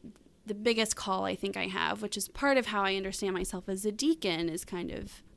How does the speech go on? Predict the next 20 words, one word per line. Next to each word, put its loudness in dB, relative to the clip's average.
bridging, 4
um, -2
I -4
mean, 0
the 2
language 2
we -4
use -2
in -4
the -2
Methodist -4
Church -4
is, -4
like, -4
bridging 0
the -4
church -4
and -2
the -2
world. -2